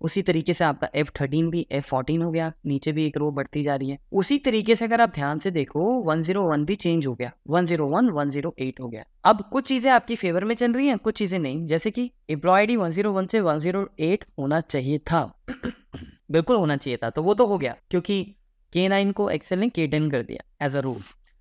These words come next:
लेकिन ये नहीं चेंज होना चाहिए था actually में, क्योंकि टेबल फ्रीज ही रहना चाहिए, टेबल नहीं मूव होना चाहिए। But anyways, आगे बढ़ते हैं। तो इस टेबल में अब वीलुकअप आपका वन ज़ीरो एट चेक कर रहे हैं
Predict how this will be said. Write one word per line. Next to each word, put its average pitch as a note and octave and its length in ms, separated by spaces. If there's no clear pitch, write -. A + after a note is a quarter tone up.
लेकिन C#4+ 220
ये C4+ 180
नहीं B3+ 120
चेंज C#3 240
होना B2 200
चाहिए B2 200
था B2+ 180
actually B2+ 220
में, B2+ 160
क्योंकि B3+ 200
टेबल A#3 300
फ्रीज G3 300
ही G3 80
रहना C3 240
चाहिए, D#3 200
टेबल A3 260
नहीं E3+ 100
मूव C#3+ 160
होना B2+ 220
चाहिए। B2 340
But G#3+ 100
anyways, A#3 520
आगे F#3+ 220
बढ़ते F#3 300
हैं। G#3 140
तो G3 120
इस A3 140
टेबल A3+ 240
में A3+ 120
अब A3 80
वीलुकअप G3 420
आपका F#3+ 280
वन E3 200
ज़ीरो E3+ 220
एट F3 120
चेक - 240
कर D3 120
रहे D#3 140
हैं F#3+ 80